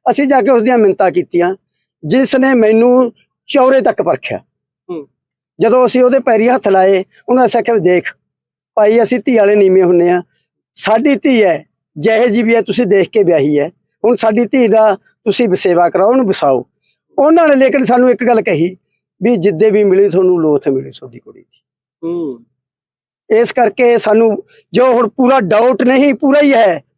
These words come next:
Speaker 1: ਵੀ ਸਾਡੀ ਜਿਹੜਾ ਲਟਕੀ ਦੇ ਮਰਡਰ ਕੀਤਾ, ਜਿਹੜੀ ਲੜਕੀ ਨੂੰ ਮਾਰਿਆ, ਉਹਨਾਂ ਨੇ ਮਾਰਿਆ।
Speaker 2: ਹੂੰ।
Speaker 1: ਇੱਕ ਉਹਦੀ ਸੱਸ,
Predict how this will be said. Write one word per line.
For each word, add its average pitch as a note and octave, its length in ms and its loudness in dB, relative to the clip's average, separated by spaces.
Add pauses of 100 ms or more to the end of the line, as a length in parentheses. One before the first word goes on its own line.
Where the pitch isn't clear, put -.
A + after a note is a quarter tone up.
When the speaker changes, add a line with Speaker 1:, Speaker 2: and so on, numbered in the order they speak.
(260)
Speaker 1:
ਵੀ G#3+ 100 0
ਸਾਡੀ G3+ 300 0
ਜਿਹੜਾ A3 180 2
ਲਟਕੀ F3 460 -2
ਦੇ F3 140 2
ਮਰਡਰ D#3+ 340 -2
ਕੀਤਾ, F3 340 -4
ਜਿਹੜੀ E3 200 -2
ਲੜਕੀ D#3 340 -2
ਨੂੰ D#3+ 100 0
ਮਾਰਿਆ, C#3+ 340 0 (580)
ਉਹਨਾਂ G#3 220 0
ਨੇ C#3 120 -2
ਮਾਰਿਆ। - 360 -14 (160)
Speaker 2:
ਹੂੰ। F3 300 -10
Speaker 1:
ਇੱਕ - 160 -2
ਉਹਦੀ A#3 180 0
ਸੱਸ, - 440 -4